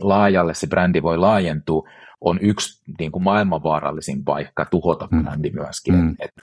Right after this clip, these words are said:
Speaker 1: kun
Speaker 2: Mm.
Speaker 1: lähtee liialle, kun, kun kuluttaja tai, tai vastaanottaja ei enää ymmärrä sitä laajennumista enää niin kuin sen brändin omaksi, niin sit, sit helposti tuhotaan se mielikuva kokonaan vastaanottajan päässä.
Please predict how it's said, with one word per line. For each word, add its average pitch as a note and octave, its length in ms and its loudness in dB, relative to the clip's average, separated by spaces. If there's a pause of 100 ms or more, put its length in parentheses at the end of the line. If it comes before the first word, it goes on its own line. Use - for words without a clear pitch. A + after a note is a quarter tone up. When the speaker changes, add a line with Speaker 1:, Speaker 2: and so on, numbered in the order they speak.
(100)
Speaker 1:
kun F2+ 100 4
Speaker 2:
Mm. F2+ 40 2
Speaker 1:
lähtee F2 420 0
liialle, F2 540 4 (260)
kun, F2+ 160 0
kun G#2+ 240 4 (100)
kuluttaja A2+ 480 4
tai, F2+ 260 0 (180)
tai E2 220 -8
vastaanottaja E2 800 -2
ei E2 120 2
enää F2 200 6
ymmärrä F#2 380 4
sitä - 320 -4
laajennumista D#2 800 -2
enää D2+ 200 -6
niin D#2 140 -2
kuin - 120 -16
sen D2+ 140 -4
brändin D#2 440 -2
omaksi, F2 440 4 (460)
niin D#2+ 80 -4
sit, F2 140 2 (160)
sit G2 140 2 (580)
helposti G2 680 0 (100)
tuhotaan G2+ 520 2
se E2+ 100 0
mielikuva E2+ 520 4
kokonaan D#2+ 500 2
vastaanottajan D#2 760 -6
päässä. - 380 -12